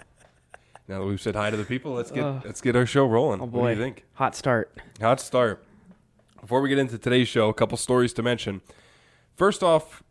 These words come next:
Speaker 1: uh, this week in Tony G Nation, we have the episode today,
Speaker 2: Mm-hmm.
Speaker 1: Tuesday. Then w-, Wednesday, tomorrow, I will be going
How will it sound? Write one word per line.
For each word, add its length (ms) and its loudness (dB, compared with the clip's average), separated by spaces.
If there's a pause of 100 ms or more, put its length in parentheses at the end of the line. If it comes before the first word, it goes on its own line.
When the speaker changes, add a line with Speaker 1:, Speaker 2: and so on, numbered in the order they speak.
(120)
Speaker 1:
uh, 340 -14
this 280 -2
week 180 2
in 100 -2
Tony 240 0
G 160 0
Nation, 300 -2 (540)
we 100 -2
have 180 0
the 140 0
episode 460 0
today, 300 0
Speaker 2:
Mm-hmm. 60 -14
Speaker 1:
Tuesday. 480 -4 (720)
Then 360 -2
w-, 160 -2 (100)
Wednesday, 540 4
tomorrow, 640 2 (500)
I 280 4
will 200 4
be 140 2
going 600 2